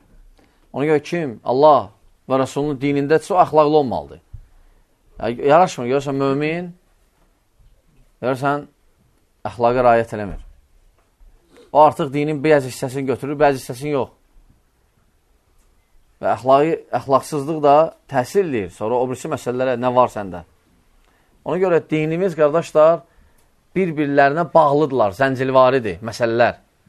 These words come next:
Məsələlər zəncilvaridir, bir-birinə bağlıdırlar. Sən əgər bir tərəfdə boşluq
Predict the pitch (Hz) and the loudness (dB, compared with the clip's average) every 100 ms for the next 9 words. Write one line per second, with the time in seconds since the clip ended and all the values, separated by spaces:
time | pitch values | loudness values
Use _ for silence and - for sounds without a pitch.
0 | _ _ _ - 131 156 143 156 180 151 | _ _ _ -8 -6 0 2 6 4 4
1 | 156 139 143 143 143 135 90 - - _ | 0 0 2 4 4 0 -4 -10 -20 _
2 | _ - - 165 151 147 160 156 147 143 | _ -16 -4 -4 -2 -2 4 4 4 2
3 | 123 85 - _ _ _ _ _ _ _ | 0 -2 -6 _ _ _ _ _ _ _
4 | _ _ _ _ - 180 175 180 160 127 | _ _ _ _ 0 2 4 4 6 4
5 | - _ _ _ _ - 190 180 170 151 | 0 _ _ _ _ 0 2 4 4 6
6 | 160 139 160 - 196 | 4 2 2 2 0